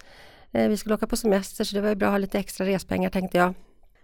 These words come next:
Eh, <clears throat> men då fick man inte ta ut hela beloppet, utan man fick bara ta ut ett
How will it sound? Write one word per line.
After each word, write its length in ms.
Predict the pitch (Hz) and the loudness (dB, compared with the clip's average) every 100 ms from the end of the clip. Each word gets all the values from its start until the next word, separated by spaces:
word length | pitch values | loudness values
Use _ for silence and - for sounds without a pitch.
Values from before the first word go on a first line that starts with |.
| _ | _
Eh, 520 | 196 202 - - 254 247 | -10 -10 -10 2 4 4
<clears throat> 80 | 208 | 4
men 140 | 190 | 2
då 60 | 190 | 0
fick 180 | 220 233 | -2 0
man 120 | 240 | 2
inte 160 | 220 | 0
ta 140 | - 185 | -4 -2
ut 220 | 226 - | -2 -2
hela 220 | 220 165 | -4 -2
beloppet, 500 | 160 233 - - 160 | 0 0 -2 -4 -8
utan 220 | 165 165 | -4 -2
man 100 | 170 | 0
fick 180 | 165 - | -2 -4
bara 180 | - 160 | -2 0
ta 140 | - | 0
ut 380 | - 170 - - - - | 0 -2 -6 -16 -20 -10
ett 260 | - - | -8 -8